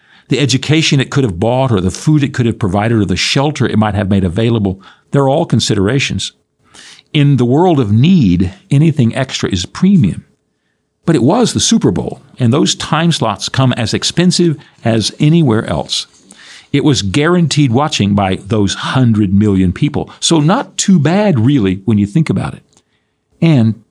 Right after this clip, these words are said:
of course, it's all a matter of perspective. Nobody thinks it's a bad investment for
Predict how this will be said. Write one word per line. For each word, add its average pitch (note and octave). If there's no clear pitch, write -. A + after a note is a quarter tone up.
of -
course, -
it's -
all D3+
a D#3
matter A2
of F#2+
perspective. -
Nobody D#3+
thinks B2
it's G2+
a G2
bad G#2
investment A2+
for G2